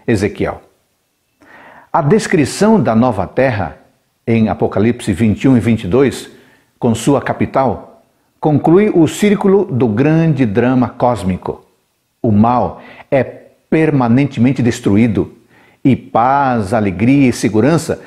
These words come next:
são restauradas na terra como eram no começo. Assim como Deus originalmente deu aos seres humanos um jardim como a sua morada, assim, na nova terra,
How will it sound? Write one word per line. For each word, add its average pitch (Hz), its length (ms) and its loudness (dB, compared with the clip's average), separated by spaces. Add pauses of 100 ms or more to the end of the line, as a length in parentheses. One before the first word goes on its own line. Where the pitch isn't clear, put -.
(140)
são 135 240 -2
restauradas 120 800 0
na 98 140 -4
terra 151 400 0 (520)
como 208 240 2
eram 147 200 0
no 120 100 0
começo. 82 480 -6 (1040)
Assim 240 260 2
como 156 220 2
Deus 131 240 2
originalmente 117 680 0
deu 120 360 2
aos 101 180 0
seres 110 300 0
humanos 101 420 0
um 127 140 2
jardim 104 560 0
como 90 260 -4
a 85 60 -8
sua 104 240 0
morada, 92 580 -2 (800)
assim, 165 480 0
na 139 160 2
nova 120 260 0
terra, 127 500 -2